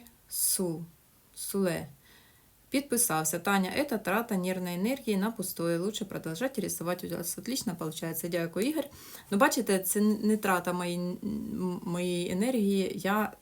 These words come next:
записала відео, воно набрало переглядів. І, до речі, я монетизувала свій канал.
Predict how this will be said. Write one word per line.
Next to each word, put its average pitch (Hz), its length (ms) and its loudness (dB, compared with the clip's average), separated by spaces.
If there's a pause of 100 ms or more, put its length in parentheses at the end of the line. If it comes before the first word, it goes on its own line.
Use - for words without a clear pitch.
(420)
записала 175 460 0
відео, 247 480 2 (140)
воно 175 280 -2
набрало 170 360 0
переглядів. 202 480 0
І, 170 60 0
до 175 100 2
речі, 220 240 0
я 196 100 4
монетизувала 185 680 0
свій 175 180 -4
канал. 202 340 0